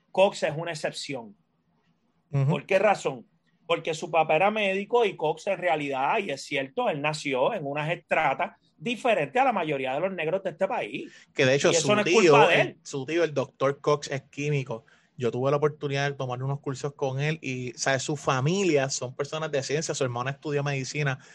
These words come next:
Speaker 2: Me puedo
Speaker 1: Ajá.
Speaker 2: equivocar, pero me parece que fue en Princeton. Eh, de hecho, él fue profesor en Georgetown. O sea, estamos hablando de un,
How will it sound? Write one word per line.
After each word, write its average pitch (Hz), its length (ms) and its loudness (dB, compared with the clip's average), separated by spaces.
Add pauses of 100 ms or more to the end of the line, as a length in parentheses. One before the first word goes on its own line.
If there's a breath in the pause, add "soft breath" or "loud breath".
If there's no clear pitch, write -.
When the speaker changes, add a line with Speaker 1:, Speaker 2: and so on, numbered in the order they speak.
(180 loud breath)
Speaker 2:
Me 139 100 2
puedo 127 140 6
Speaker 1:
Ajá. 147 80 10
Speaker 2:
equivocar, 170 400 6
pero 156 180 4
me 127 120 0
parece 120 300 -2
que 139 100 0
fue 143 120 -2
en 135 60 0
Princeton. 135 560 -2 (440 soft breath)
Eh, 117 360 2
de 131 80 4
hecho, 170 220 4
él 135 100 2
fue 143 220 0
profesor 156 480 2
en 147 100 2
Georgetown. 139 600 2
O - 80 -10
sea, 123 180 -4
estamos 120 320 -4
hablando 147 320 0
de 165 40 0
un, 151 140 -4